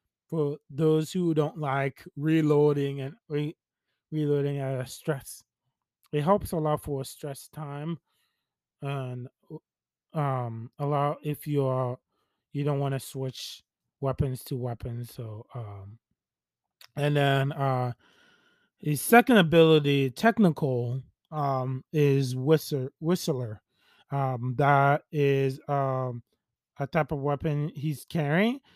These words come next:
and when he throws it, it, I think it also curves, so I think it just, it hits any enemies nearby it, and, um, it keeps you from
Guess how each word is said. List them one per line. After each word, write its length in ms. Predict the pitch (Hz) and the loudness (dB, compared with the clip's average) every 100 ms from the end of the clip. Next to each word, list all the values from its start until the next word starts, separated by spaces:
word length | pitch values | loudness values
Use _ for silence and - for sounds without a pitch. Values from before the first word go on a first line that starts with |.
| _ _ - | _ _ -6
and 180 | 143 | -2
when 120 | 139 139 | 0 -2
he 180 | 143 | -4
throws 440 | 135 226 240 233 175 | -6 2 4 4 4
it, 220 | 151 - | 0 0
it, 420 | 160 151 147 143 - _ _ | 0 2 4 2 -2 _ _
I 80 | 151 | -4
think 180 | 247 294 | 0 4
it 100 | 381 | 6
also 300 | 185 185 165 | 6 4 -2
curves, 640 | - - 147 147 190 214 | -6 -4 0 2 2 0
so 240 | - - 156 | -8 -2 2
I 140 | 143 | 2
think 400 | 131 175 175 - _ _ _ - | 0 -2 -2 -6 _ _ _ -8
it 80 | |
just, 320 | 139 143 - - _ _ _ - | -6 -6 -8 -16 _ _ _ -10
it 80 | |
hits 320 | 151 180 160 - | -4 -4 -4 -6
any 260 | 160 160 143 | -4 -2 -2
enemies 440 | 147 151 160 151 | -2 -2 -2 -4
nearby 640 | 143 156 151 151 156 165 175 | -4 -4 -2 0 0 0 -2
it, 100 | 208 _ _ _ _ _ _ | -6 _ _ _ _ _ _
and, 460 | 151 151 143 143 | 0 2 2 0
um, 460 | 151 139 139 127 127 _ _ _ _ _ _ _ | -2 -2 -2 -2 -8 _ _ _ _ _ _ _
it 120 | 151 | -10
keeps 320 | - 190 - | -4 -4 -4
you 280 | 170 170 165 | -2 2 2
from 720 | - 165 156 147 143 147 147 | 0 -2 0 0 0 -2 -6